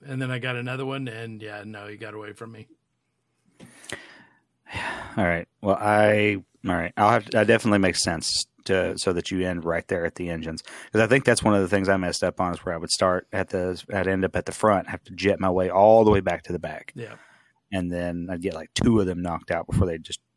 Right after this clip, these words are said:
Speaker 2: they were gone.
Speaker 1: Yeah.
Speaker 2: All right. And then, yeah, I got my shields maxed out. I've got every possible shield module I can have, and I think I've got three of them sitting on supercharged modules.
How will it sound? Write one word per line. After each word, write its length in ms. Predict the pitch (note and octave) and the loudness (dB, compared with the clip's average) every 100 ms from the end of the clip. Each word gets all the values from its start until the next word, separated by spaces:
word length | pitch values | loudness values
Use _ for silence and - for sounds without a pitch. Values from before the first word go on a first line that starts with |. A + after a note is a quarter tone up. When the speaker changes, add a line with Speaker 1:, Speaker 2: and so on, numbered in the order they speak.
| _ _ | _ _
Speaker 2:
they 80 | E2 | -10
were 100 | E2 | -6
gone. 300 | E2 D#2 E2 - | -6 -6 -12 -14
Speaker 1:
Yeah. 180 | C2 A#1+ A#1+ _ _ _ _ _ F2+ | -16 -16 -18 _ _ _ _ _ -8
Speaker 2:
All 80 | |
right. 200 | E2 D#2 - _ _ A2 | -8 -8 -14 _ _ 0
And 140 | G#2 | 2
then, 400 | G#2+ G#2 F#2+ F2+ - - | 4 2 0 -4 -8 -8
yeah, 200 | F2 E2 - | -6 -4 0
I 60 | |
got 140 | G2 A#2 | 2 4
my 80 | A2 | 2
shields 360 | - G#2 F#2+ | 2 2 2
maxed 300 | F2+ F2+ - | 2 -2 -2
out. 140 | F2 F2 | 0 2
I've 100 | A2+ | 4
got 160 | A2 | 4
every 220 | G#2 G2 F#2 | 4 2 2
possible 460 | F#2+ F2 - F2+ | 4 2 0 -6
shield 280 | - G2 F2 | -4 -2 0
module 300 | F2+ F2 F#2 | -2 0 0
I 80 | F2 | -2
can 120 | E2+ | -4
have, 200 | G2 G2+ | -2 -2
and 80 | F2+ | -2
I 40 | |
think 140 | E2+ F2+ | -6 -8
I've 60 | F#2 | -8
got 160 | - | -8
three 340 | - G2+ A2 G#2+ | -6 -2 0 0
of 100 | F2+ | 0
them 160 | F2+ | -6
sitting 360 | - F#2 F2 F2 | -4 -4 -4 -4
on 360 | F#2+ F2+ F2 E2+ | -2 -2 -2 -6
supercharged 640 | - F#2+ F2 F2+ E2+ - | -6 -6 -4 -2 -4 -4
modules. 540 | F2+ D#2+ D#2 - - | -4 -4 -8 -14 -16